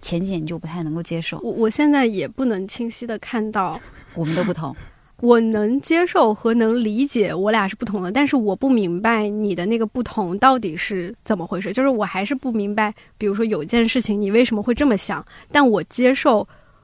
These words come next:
Speaker 2: 因为我俩不一样，所以我俩的那个想法会不一样。
Speaker 1: 但你不知道我为什么会有那样的想法。
Speaker 2: 对。
Speaker 1: 但其实我一直在跟你解释啊。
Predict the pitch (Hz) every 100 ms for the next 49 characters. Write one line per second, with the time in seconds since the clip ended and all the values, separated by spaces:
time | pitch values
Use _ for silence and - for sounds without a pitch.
0 | _ - 302 294 214 214 - - 240 220
1 | 233 202 226 214 214 214 139 156 226 208
2 | 156 - _ _ _ - 180 214 233 151
3 | - 240 190 - 190 175 175 - _ _
4 | _ 208 226 185 185 220 185 185 208 165
5 | 165 185 175 175 175 147 160 170 - _
6 | _ - 226 151 240 _ _ _ - 330
7 | 240 294 277 214 262 233 214 202 196 190
8 | 170 147 185 160 -